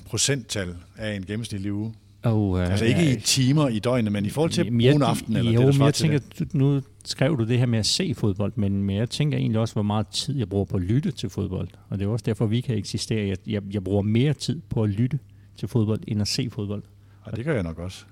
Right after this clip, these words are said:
Speaker 2: Ja.
Speaker 1: faktisk.
Speaker 2: Og det er jo, det er jo også en lidt,
Speaker 1: Men der
Speaker 2: lidt
Speaker 1: kan man gøre andre ting samtidig.
Speaker 2: Det er jo fordelen. Der kan man, øh, støvsuge med, med Miles meget fine støvsuger,
Speaker 1: <laughs> Det
Speaker 2: hvis
Speaker 1: kan man.
Speaker 2: man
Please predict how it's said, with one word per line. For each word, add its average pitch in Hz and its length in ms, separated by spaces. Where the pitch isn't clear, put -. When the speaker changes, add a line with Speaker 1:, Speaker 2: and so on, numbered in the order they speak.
Speaker 2:
Ja. 120 180
Speaker 1:
faktisk. 95 340
Speaker 2:
Og 107 140
det 123 80
er 127 40
jo, 127 80
det 110 120
er 123 40
jo 127 120
også 127 180
en 120 80
lidt, 113 160
Speaker 1:
Men 113 100
der 120 60
Speaker 2:
lidt 131 60
Speaker 1:
kan 165 80
man 127 100
gøre 104 100
andre 120 180
ting 123 200
samtidig. 107 420
Speaker 2:
Det - 200
er 131 40
jo 135 80
fordelen. 117 420
Der 113 100
kan 120 140
man, 107 260
øh, 104 180
støvsuge 117 600
med, 104 340
med 113 160
Miles 113 420
meget 117 240
fine 123 200
støvsuger, 127 300
Speaker 1:
<laughs> - 20
Det 113 60
Speaker 2:
hvis 117 120
Speaker 1:
kan 120 60
man. 117 120
Speaker 2:
man 113 100